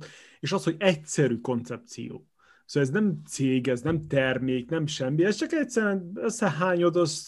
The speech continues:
ez, ez úgyis egy olyan dolog, ami idővel lesz jobb.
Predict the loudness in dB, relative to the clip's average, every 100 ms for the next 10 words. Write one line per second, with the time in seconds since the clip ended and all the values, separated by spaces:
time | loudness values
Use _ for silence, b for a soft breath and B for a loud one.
0 | -6 -6 -8 B B 0 0 0 0 2
1 | 4 4 2 4 6 6 4 -6 B B
2 | B B _ 0 2 4 4 2 -4 _
3 | 0 4 4 4 2 -2 -2 -8 -10 -10
4 | -10